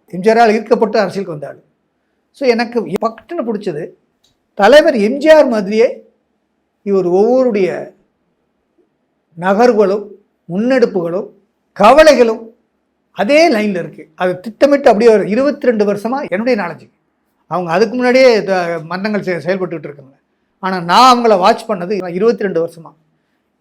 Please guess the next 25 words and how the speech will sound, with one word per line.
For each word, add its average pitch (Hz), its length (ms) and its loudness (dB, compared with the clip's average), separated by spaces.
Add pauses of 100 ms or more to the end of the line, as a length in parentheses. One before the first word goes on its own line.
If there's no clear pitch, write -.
உங்க 220 360 0
மேடையிலேயே 196 680 -2 (400)
நீங்க 226 400 0
நெறியாளா 190 460 0
இருக்கும்போது 165 640 -10 (200)
உங்ககிட்டயே 233 800 -4 (280)
நான் 180 400 -6
அ 247 160 2
தி 247 180 -6
மு 220 140 -6
க 196 180 -6
சார்பாக 202 580 -4
வாதாடும் 185 560 0
போது 151 260 -20
கூட 214 360 -4 (480)
நான் 175 240 -14
சொல்லியிருக்கேன், 202 520 -2
பல 302 340 6 (200)
மேடைகளை 180 400 -4
சொல்லியிருக்கேன், 156 480 -12 (880)
விஜய் 254 580 -2 (760)
தமிழக 220 400 0
வெற்றி 202 280 -4
கழகத்தை 180 680 -6 (280)
நாம் 180 400 -12